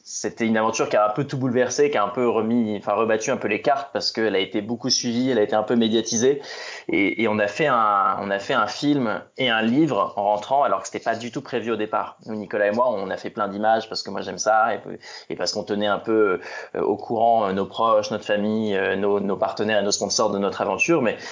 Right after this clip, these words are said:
mais on s'est dit en rentrant que, euh, bah, on avait envie d'essayer de le partager au plus grand nombre, et on en a fait un film qui a gagné un prix, qui est passé à la télé. Et moi, quand j'ai vu ça, je me suis dit, mais, euh,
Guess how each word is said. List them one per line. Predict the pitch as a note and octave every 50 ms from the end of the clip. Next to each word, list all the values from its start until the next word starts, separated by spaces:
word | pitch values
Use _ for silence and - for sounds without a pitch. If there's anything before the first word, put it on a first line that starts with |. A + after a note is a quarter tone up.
| - - - - - -
mais | A2+ G#2
on | G2+ G#2
s'est | - - G2+
dit | G2+ A#2+ B2
en | G#2+
rentrant | G2+ G2+ G2+ - D3+ D3 D3
que, | C#3+ A2+
euh, | G2 F#2 F2+ F#2 F#2 F#2 F#2+ F#2+ F#2+ F#2+
bah, | F#2 F#2+ F#2+ F#2
on | F#2
avait | F#2+ F#2+ G#2
envie | G2 G2 F#2 A2+ A2+
d'essayer | A2 G#2 - A2+ G#2
de | F#2+
le | -
partager | G#2+ G2+ - A#2 A2+ G#2 A2+
au | A2+ -
plus | - A#2 A2
grand | G2+ G2+ G2+
nombre, | A#2 C#3 D3+ C#3+ A2+
et |
on | G2+ G2
en | G2
a | G2 G2
fait | - B2+
un | A2 G2+ G2
film | - - B2+ C3+ D3+ D3 A#2 F#2+
qui | - F2+
a | F2+
gagné | F#2 F#2+ G2 G2+
un | G2 -
prix, | - - - C#3 C3+ C3+ C3
qui | B2
est | -
passé | - G2 - - G#2
à |
la | F2+ E2+
télé. | - - A2+ A2 B2+ C#3+ C#3+ - - - - - -
Et | F#2+
moi, | A2 C3+ -
quand | C3 A#2+
j'ai | G2 F#2+ F#2
vu | F2+ F#2
ça, | - - C3 C#3 C#3+ C#3+ C#3+ - - - -
je | - -
me | F#2+
suis | E2+ - - B2
dit, | C3
mais, | B2 G2 F#2
euh, | F2+ F2+ F2+ F2+ F2+ F2+ F2+ F2+ F2+ F2+ F2 D#2+